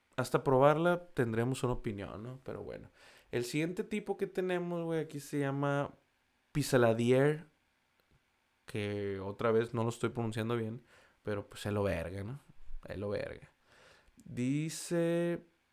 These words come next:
eh, bread dough, que es como la masa de pan, eh, cebolla caramelizada, anchoas,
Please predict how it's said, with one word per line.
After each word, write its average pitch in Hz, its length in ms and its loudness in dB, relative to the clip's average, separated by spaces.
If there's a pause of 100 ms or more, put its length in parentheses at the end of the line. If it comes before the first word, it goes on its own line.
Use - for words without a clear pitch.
(640)
eh, 113 680 0 (640)
bread 127 440 4
dough, 147 480 4
que 131 120 0
es 120 120 -4
como 151 200 -2
la 120 120 2
masa 110 300 0
de 117 100 2
pan, 175 460 -4 (920)
eh, 120 520 0
cebolla 123 380 2
caramelizada, 143 1000 2
anchoas, 151 760 0